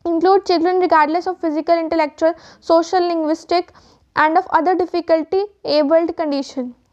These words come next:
यानी कि हर तरह का बच्चा साथ रह के जब पढ़ता है उसको हम कहते हैं इंक्लूसिव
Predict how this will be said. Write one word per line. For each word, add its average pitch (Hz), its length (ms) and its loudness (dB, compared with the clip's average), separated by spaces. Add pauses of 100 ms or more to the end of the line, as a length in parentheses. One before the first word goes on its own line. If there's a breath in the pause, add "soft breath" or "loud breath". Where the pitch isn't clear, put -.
(120)
यानी 302 260 2
कि 392 100 0
हर 349 280 2
तरह 381 280 2
का 330 180 -2
बच्चा 311 480 0 (280 loud breath)
साथ 339 380 4 (100)
रह 339 200 -2
के 320 160 -8
जब 339 180 0
पढ़ता 294 320 -4
है 339 160 2 (240 loud breath)
उसको 339 260 -2
हम 349 140 0
कहते 311 260 0
हैं - 80 -4
इंक्लूसिव 311 720 0